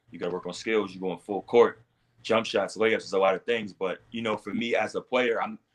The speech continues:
I, I was never known as a guy who goes out there and just shoot jump shots or handle the rock. I'm a guy who plays hard. And that shows of how, how I came up, just, just being rugged,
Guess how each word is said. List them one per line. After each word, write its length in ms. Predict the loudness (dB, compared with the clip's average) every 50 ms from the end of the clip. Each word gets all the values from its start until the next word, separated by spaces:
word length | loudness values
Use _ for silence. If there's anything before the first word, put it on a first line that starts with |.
| _ _ _ _
I, 120 | 0 0 0 2
I 120 | 0 -2
was 160 | -4 -6 -6 -6
never 240 | -6 -8 -8 -8
known 260 | -10 -6 -6 -6 -6 -6
as 100 | -8 -12
a 60 | -8
guy 260 | -4 -2 -2 -2 -2
who 120 | -4 -8
goes 200 | -12 -12 -10 -8
out 140 | -8 -8 -8
there 140 | -10 -10 -10
and 160 | -10 -12 -14 -16 -20 -20 _ _
just 160 | -12 -10 -8
shoot 160 | -8 -8 -8
jump 240 | -4 -4 -2 -2 -2
shots 260 | 0 0 0 0 0
or 80 | -4 -6
handle 220 | -4 -4 -4 -4
the 80 | -8 -4
rock. 240 | 0 2 2 2 0
I'm 80 | -6 -8
a 60 | -2
guy 160 | 2 2 2
who 80 | 2 0
plays 240 | 0 -2 -2 0 2
hard. 300 | 2 2 4 2 0 -4 _ _ _ _ _ -10
And 300 | -10 -10 -10 -12 -16 -18 -20 _ _ _
that 260 | -4 -4 -4 -6 -8
shows 460 | -10 -2 0 0 0 0 -2 -4 -6 -4
of 260 | -4 -4 -4 -6 -8 _ _ -20 _ _ _ _ _ _ _ _
how, 280 | -2 -2 -2 -2 -4 -4
how 220 | -4 -2 -2 0 -2
I 80 | -4
came 260 | -4 -6 -10 -6 -2
up, 180 | -2 -2 -2 -4
just, 220 | -10 -16 -18 -16 -16
just 200 | -16 -16 -10 -4
being 260 | -2 -2 -2 -2 0
rugged, 320 | 2 2 2 2 0 -6